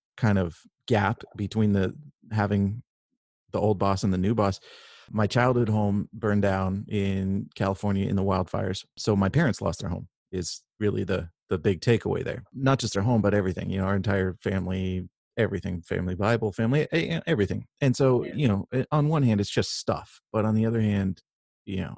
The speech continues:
Speaker 1: my parents had been there forever. They, you know, that was their place. They were gonna retire, the whole thing. It was my
Speaker 2: Mm-hmm.
Speaker 1: childhood home. I, I had to leave. I had to,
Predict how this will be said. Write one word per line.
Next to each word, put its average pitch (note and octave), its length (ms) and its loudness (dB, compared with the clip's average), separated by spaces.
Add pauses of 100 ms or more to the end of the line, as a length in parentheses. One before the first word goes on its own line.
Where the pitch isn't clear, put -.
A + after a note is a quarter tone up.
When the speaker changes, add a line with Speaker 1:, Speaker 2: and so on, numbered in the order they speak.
(120)
Speaker 1:
my G2+ 160 -2
parents G2 520 -4 (220)
had F#2 160 -6
been F#2+ 140 0
there F2+ 140 -4
forever. A2+ 760 -2
They, F#2+ 160 0 (260)
you - 80 -10
know, F2+ 80 -4
that F#2+ 120 -2
was F2 120 -6
their F2 160 -4 (100)
place. G2+ 200 -4
They - 80 -8
were F#2+ 60 -8
gonna F#2+ 100 -4
retire, B2 320 0
the A2+ 80 -2
whole G2+ 160 -6
thing. C3+ 260 0 (300)
It G#2 60 -2
was F2+ 120 0
my A#2+ 140 2
Speaker 2:
Mm-hmm. A#2 100 -2
Speaker 1:
childhood A2 280 0
home. G#2+ 220 0 (460)
I, A#2 480 2 (400)
I A2+ 60 0
had A#2+ 120 4
to A2+ 60 2
leave. A#2 300 4
I G2+ 40 2
had G#2 120 2
to, F2 100 -6